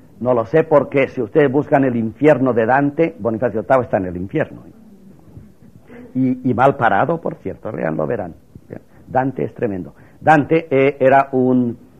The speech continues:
un blanco de, de, de Firenze, de Florencia. Mientras Italia está dividida en güelfos y gibelinos, esto les suena, ¿no? En Firenze, además, había una subdivisión, más bien de los gibelinos, que eran bia-, bianchi y neri.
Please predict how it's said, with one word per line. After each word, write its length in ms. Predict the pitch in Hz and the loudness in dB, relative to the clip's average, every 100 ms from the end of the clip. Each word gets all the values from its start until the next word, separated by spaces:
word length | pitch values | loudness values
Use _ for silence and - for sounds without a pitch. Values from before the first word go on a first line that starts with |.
| _ - | _ -4
un 220 | 127 123 | 0 2
blanco 600 | 139 160 147 143 139 139 | 4 4 4 2 0 0
de, 440 | 113 107 92 78 71 | -6 -6 -6 -10 -16
de, 220 | 82 82 | -18 -16
de 140 | 101 107 | -8 -8
Firenze, 540 | 117 113 123 107 107 | -4 -4 -4 -4 -10
de 100 | - | -12
Florencia. 640 | 87 92 101 90 80 80 76 - - - - - _ _ - | -12 -8 -6 -8 -12 -18 -20 -20 -20 -20 -20 -20 _ _ -6
Mientras 260 | 135 156 | -2 2
Italia 260 | 147 165 151 | 4 4 4
está 160 | 151 | 2
dividida 260 | 143 151 147 | 4 4 4
en 100 | 135 | 4
güelfos 540 | 131 156 143 135 127 - | 4 4 4 0 0 -4
y 80 | |
gibelinos, 680 | 120 139 131 123 120 117 107 | -4 0 0 2 0 -2 -6
esto 200 | 107 98 | -12 -8
les 140 | 101 90 | -8 -8
suena, 280 | - 92 85 | -10 -12 -10
¿no? 140 | 92 - - - - - - - - | -12 -16 -20 -20 -20 -20 -18 -12 0
En 280 | 143 143 139 | 4 4 4
Firenze, 440 | 156 165 180 175 | 6 6 6 4
además, 340 | 165 143 165 | 6 6 4
había 200 | 160 151 | 4 4
una 140 | 156 156 | 4 4
subdivisión, 720 | 226 196 160 139 - 147 151 - - | 2 4 4 2 2 4 2 -2 -2
más 160 | 156 131 | 0 4
bien 180 | 175 | 4
de 100 | 156 135 | 6 4
los 160 | 127 | 2
gibelinos, 500 | 156 151 139 139 143 | 0 2 2 2 0
que 80 | 156 | 2
eran 180 | 139 127 | 2 2
bia-, 260 | 131 147 131 | 2 0 0
bianchi 560 | 127 147 156 156 180 | 2 4 2 0 -4
y 140 | - 127 | -2 2
neri. 320 | 127 110 80 | 2 2 -2